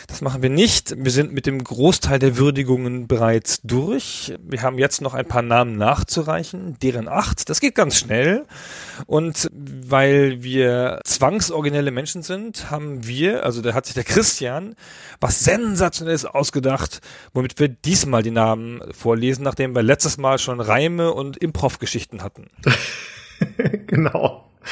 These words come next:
Speaker 2: So, ihr acht, die ihr jetzt von uns noch eine Würdigung bekommt, ihr seid tolle Menschen, um nicht zu sagen Schurken. Und ihr sollt gebührend gewürdigt werden. Und zwar haben wir uns zurückerinnert an Diablo zwei.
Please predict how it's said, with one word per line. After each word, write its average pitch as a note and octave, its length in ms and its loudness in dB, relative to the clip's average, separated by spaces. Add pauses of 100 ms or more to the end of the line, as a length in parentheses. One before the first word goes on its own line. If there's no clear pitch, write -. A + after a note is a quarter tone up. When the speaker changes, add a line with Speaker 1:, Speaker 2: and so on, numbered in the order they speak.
(260)
Speaker 2:
So, C#3 200 4
ihr F3 260 4
acht, - 320 0 (500)
die C#3+ 140 0
ihr C3 140 6
jetzt B2 280 0
von C3+ 140 2
uns B2+ 240 2
noch B2 140 2
eine A2+ 200 2
Würdigung A2+ 320 2
bekommt, G#2 400 0 (100)
ihr C#3+ 140 0
seid G#2 300 0 (200)
tolle G2+ 240 -2
Menschen, G2+ 420 -2 (400)
um C3 100 2
nicht A#2+ 160 2
zu A2+ 80 0
sagen G#2 460 4
Schurken. G#2+ 480 0 (480)
Und A2+ 440 -2
ihr A2 120 -4
sollt A2 260 2
gebührend A#2+ 400 0
gewürdigt A2 500 2
werden. G#2 400 2
Und A2+ 200 -2
zwar A#2 560 4
haben A#2 160 -2
wir A#2+ 100 -2
uns A2+ 100 -6
zurückerinnert G#2 480 0
an G2 120 -2
Diablo F2+ 280 0
zwei. E2 460 -8